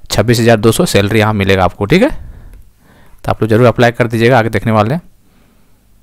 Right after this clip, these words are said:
ठीक है। देखिए, सब्जेक्ट वाइज है, आप देख लीजिए कौन विषय से आप किए हुए हैं। तो देख लीजिए, हिंदी से तीन सीट है, इंग्लिश से दो सीट है, उर्दू से एक सीट है, मैथमेटिक्स, फिजिक्स से दो सीट, सात सीट है,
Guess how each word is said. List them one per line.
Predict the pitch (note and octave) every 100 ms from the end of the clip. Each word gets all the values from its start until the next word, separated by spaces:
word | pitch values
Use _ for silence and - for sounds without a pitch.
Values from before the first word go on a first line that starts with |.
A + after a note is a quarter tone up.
| _ _ _ _ _ -
ठीक | D#3+
है। | B2+
देखिए, | G2+ G#2+
सब्जेक्ट | - - A#2 A2+ B2
वाइज | A#2 A#2+
है, | D#3 -
आप | G2+
देख | A2+
लीजिए | B2+ A#2+
कौन | - B2
विषय | A2+ A2+
से | A#2
आप | A2
किए | - A2+
हुए | A2+ G#2+
हैं। | C#3 - - - _ _ - F#2+
तो | G2 F#2+
देख | A#2
लीजिए, | A#2+ A#2 C#3
हिंदी | G#2+ G#2
से | A2+ A#2+
तीन | A#2+ A#2+
सीट | - A2+
है, | C#3 - - - - G2+
इंग्लिश | G#2+ A#2
से | A#2
दो | A2 A#2+
सीट | B2+ B2
है, | C#3+ - -
उर्दू | G#2+ G#2+ A#2+
से | A2+
एक | A#2+
सीट | - A#2+
है, | C#3+ E3+ - - - - -
मैथमेटिक्स, | G#2+ - A#2 A2 C3 -
फिजिक्स | A#2 A#2
से | B2
दो | A2+ A#2+
सीट, | - A#2+
सात | A2+ A2+ -
सीट | A#2+
है, | C#3 -